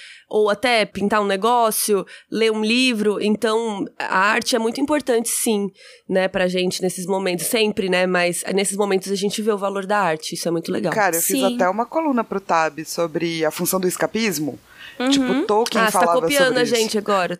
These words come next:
Speaker 3: <laughs> Ela tá copiando com antecedência.
Speaker 1: Que ela já escreveu.
Speaker 2: <laughs>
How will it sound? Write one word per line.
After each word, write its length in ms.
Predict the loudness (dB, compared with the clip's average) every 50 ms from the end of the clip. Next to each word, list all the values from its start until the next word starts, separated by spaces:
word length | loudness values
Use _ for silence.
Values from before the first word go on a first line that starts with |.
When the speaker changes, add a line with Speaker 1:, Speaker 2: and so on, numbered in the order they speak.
| _ -2
Speaker 3:
<laughs> 840 | -2 0 2 2 0 2 2 0 0 0 -4 -4 -2 -2 -2 0
Ela 160 | 0 0 0
tá 120 | 2 0 0
copiando 560 | 0 0 -2 0 0 0 2 2 2 2 0
com 140 | 0 2 0
antecedência. 880 | 2 2 2 2 0 0 0 0 2 2 0 0 0 -4 -4 -6 -8 -8 -8 -12 -12 -12 -2
Speaker 1:
Que 60 | 0 2
ela 160 | 4 4 4
já 180 | 4 2 2
escreveu. 380 | 2 0 2 2 2 4 4 4
Speaker 2:
<laughs> 800 | 2 2 2 2 0 0 2 2 2 2 0 0 0 -2 -4 -4